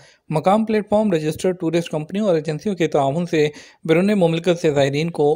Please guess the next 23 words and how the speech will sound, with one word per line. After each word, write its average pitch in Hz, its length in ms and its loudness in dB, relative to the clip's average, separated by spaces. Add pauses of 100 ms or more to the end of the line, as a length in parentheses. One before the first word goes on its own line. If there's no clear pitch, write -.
उम्र 190 300 -2
वीज़े 170 300 -2
के 156 180 -2 (140)
इजरा 147 300 0
की 147 220 -8
सहूलत 139 600 -4
फराहम 143 380 -4
कर 147 180 -4
रहा 143 260 -6
है। 147 180 -2 (1900)
सऊदी 165 220 4
अरब 170 140 6
में 170 120 0
छः 160 160 -2
माह 156 180 2
के 165 120 2
दौरान 151 320 2
तीन 160 260 -4
लाख 147 220 4
बीस 147 240 -4
हज़ार 143 300 2
गाड़ियाँ 139 500 -2
दरामद। 143 500 -2